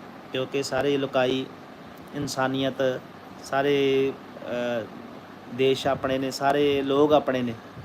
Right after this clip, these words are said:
ਤੇ ਪਿਆਰ ਕਰਨ ਵਾਲੇ ਲੋਕ ਨੇ। ਮਹਾਰਾਜ ਕਿਰਪਾ ਕਰੇ ਸੱਚੇ ਪਾਤਸ਼ਾਹ ਕਿਸੇ ਨੂੰ ਤੱਤੀ ਵਾਹ ਨਾ ਲੱਗੇ। ਤੇ ਅੱਜ ਸੱਚੇ ਪਾਤਸ਼ਾਹ ਨੇ ਬੇਨਤੀ ਪ੍ਰਵਾਨ ਕੀਤੀ ਹੈ, ਮਹਾਰਾਜ ਜੀ ਨੇ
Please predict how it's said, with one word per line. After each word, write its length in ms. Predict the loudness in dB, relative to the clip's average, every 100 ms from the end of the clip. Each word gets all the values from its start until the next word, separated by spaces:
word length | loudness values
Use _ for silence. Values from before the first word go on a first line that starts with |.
| -16 -16 -16 -16 -16 -16 -4
ਤੇ 320 | 0 2 2 -2 -12 -4 6
ਪਿਆਰ 260 | 8 8
ਕਰਨ 260 | 6 4 6
ਵਾਲੇ 180 | 4 4
ਲੋਕ 220 | 2 2
ਨੇ। 160 | -2 -4 -12 -18 -18 -18 -18 -18 -18 -18 -18 -16 -16 -12 2
ਮਹਾਰਾਜ 300 | 6 6 6
ਕਿਰਪਾ 360 | 0 4 4
ਕਰੇ 220 | 4 2 0
ਸੱਚੇ 280 | -4 -4
ਪਾਤਸ਼ਾਹ 640 | 0 4 2 2 4 4 4
ਕਿਸੇ 240 | -2 -4
ਨੂੰ 100 | -4
ਤੱਤੀ 280 | -6 -4 -2
ਵਾਹ 200 | 0 0
ਨਾ 80 | 0
ਲੱਗੇ। 280 | -2 -6 -12 -14 -18 -18 -18 -16 -2
ਤੇ 180 | 0 4 2
ਅੱਜ 140 | 4 4 4 0
ਸੱਚੇ 240 | -8 -4 -2
ਪਾਤਸ਼ਾਹ 420 | 2 2 2 -2
ਨੇ 340 | -2 -2 -2
ਬੇਨਤੀ 400 | -2 -2 -2 -4
ਪ੍ਰਵਾਨ 380 | -4 -2 0 -2
ਕੀਤੀ 540 | -2 -4 -2 0 0 0
ਹੈ, 60 |
ਮਹਾਰਾਜ 300 | -2 0 0
ਜੀ 100 | -2
ਨੇ 300 | -4 -4 -4